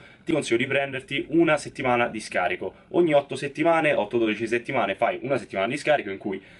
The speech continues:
riduci il volume del trenta-cinquanta per cento e riduci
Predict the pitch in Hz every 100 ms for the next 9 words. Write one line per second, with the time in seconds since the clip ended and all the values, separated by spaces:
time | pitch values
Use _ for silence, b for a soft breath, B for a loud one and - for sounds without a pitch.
0 | B - 123 196 160 127 131 104 95 117
1 | 120 - 127 113 - 107 113 165 180 -
2 | 151 151 151 175 180 - 117 139 139 139
3 | 151